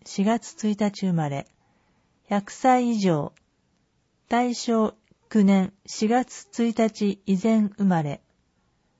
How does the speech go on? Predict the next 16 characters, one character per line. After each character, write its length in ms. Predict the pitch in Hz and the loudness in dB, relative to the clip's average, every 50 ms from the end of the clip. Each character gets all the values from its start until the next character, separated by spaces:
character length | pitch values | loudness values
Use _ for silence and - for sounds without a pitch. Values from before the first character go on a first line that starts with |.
| _ _ _ _ _ _ _ _ - | _ _ _ _ _ _ _ _ 0
丸 280 | 180 185 208 220 220 | 2 2 4 4 4
二、 260 | 202 185 185 185 196 _ _ _ _ _ _ _ _ _ _ _ _ _ _ _ - | 4 4 4 2 0 _ _ _ _ _ _ _ _ _ _ _ _ _ _ _ 2
六 280 | - 208 220 - 269 254 | 2 2 4 4 0 0
十 160 | 254 277 277 | 0 0 -2
歳 340 | - - - 247 214 208 202 | -2 0 0 2 2 2 2
か 120 | - 175 | 0 -2
ら 220 | 160 165 165 175 - _ _ _ - | 0 0 -2 -4 -6 _ _ _ -2
六 280 | - 185 190 - - 240 | 0 0 0 2 0 -2
十 280 | 220 - 247 247 240 220 | -2 0 0 0 2 2
五 160 | 214 220 220 | 2 2 2
歳 220 | - 262 254 254 | 2 2 0 2
未 120 | 254 254 254 | 0 -2 0
満 240 | 247 226 208 180 | 2 2 2 4
の 100 | 165 170 | 2 0
人 260 | 165 - - - 170 156 | -2 -4 -4 -4 -4 -2
で、 220 | 156 151 170 | -2 -4 -6